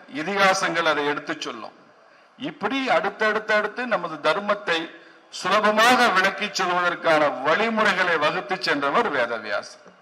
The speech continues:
ஒரே ஃபார்மேட்ல எல்லாம் சொன்னா புரியாது. தமிழ் புத்தகத்தை வச்சிருக்கிறோம், புரியாது. ஆனா அதுக்கு ஒரு கோனார் நோட்ஸ் படிச்சோம்னா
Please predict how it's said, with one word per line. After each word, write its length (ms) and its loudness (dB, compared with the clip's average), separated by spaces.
ஒரே 220 0
ஃபார்மேட்ல 680 4
எல்லாம் 300 4
சொன்னா 220 0
புரியாது. 520 0
தமிழ் 260 2
புத்தகத்தை 520 0
வச்சிருக்கிறோம், 600 -2
புரியாது. 420 0
ஆனா 160 2
அதுக்கு 260 2
ஒரு 160 -4
கோனார் 380 4
நோட்ஸ் 340 0
படிச்சோம்னா 580 0